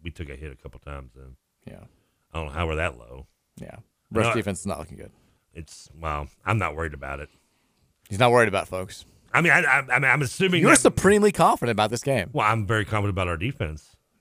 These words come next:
Speaker 2: There you go.
Speaker 1: I mean, we're Philly. It's the defensive town, baby.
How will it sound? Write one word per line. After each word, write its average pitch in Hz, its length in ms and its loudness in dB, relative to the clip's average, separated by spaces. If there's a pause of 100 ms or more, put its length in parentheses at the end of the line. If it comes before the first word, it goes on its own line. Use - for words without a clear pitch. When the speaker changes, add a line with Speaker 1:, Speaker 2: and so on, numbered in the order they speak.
(100)
Speaker 2:
There 76 100 -10
you 92 120 -8
go. 123 280 -8 (1400)
Speaker 1:
I 90 100 -8
mean, 95 400 -2
we're 104 120 0
Philly. 117 340 -2
It's 101 120 -8
the 104 100 -4
defensive 95 460 -4
town, 113 320 -4
baby. 90 280 -4